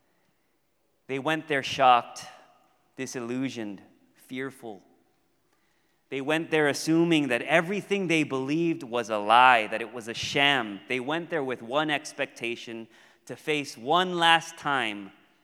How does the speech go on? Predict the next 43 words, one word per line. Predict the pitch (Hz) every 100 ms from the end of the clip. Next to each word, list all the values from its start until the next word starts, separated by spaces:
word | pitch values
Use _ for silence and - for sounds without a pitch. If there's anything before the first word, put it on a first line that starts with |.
| _ _ 98
death, | 113 120 90 - - _ _ _ _ _ _ _ _ _ _ _ _ _
to | 113
face | - 135 127
the | -
death | 110 120 127 127
of | 107 104
their | 107
hopes | 117 120 113 110
and | 110
dreams. | 104 101 92 _ _ _ _ _ _ _ _ _ _ _ _ _ _ _ _ _ _ _ _ _ _ _ _ _ _ _ _ _
Now, | 120 131
I |
don't | 156 156
know | 160 147
why, | 131 139 143 143 147 - -
uh, | 113 113 113
you | 123
came | - 131 127
to | 127
church | - 123 -
today. | 123 123 127
I |
don't | 117 127
know | 131
what | 123 123
you | 135 127
expected | - - 131 131 117 98 -
when | 104 110
you | 110
came | 117 110
out | 104 104
to | 107
church | - 104 -
today. | 104 101 98
For | 110
those | 107 127 127
of | 120
you | 127
visiting | 120 131 120 123
for | 113 120
the | 113
first | 135 127 -
time, | 131 131 131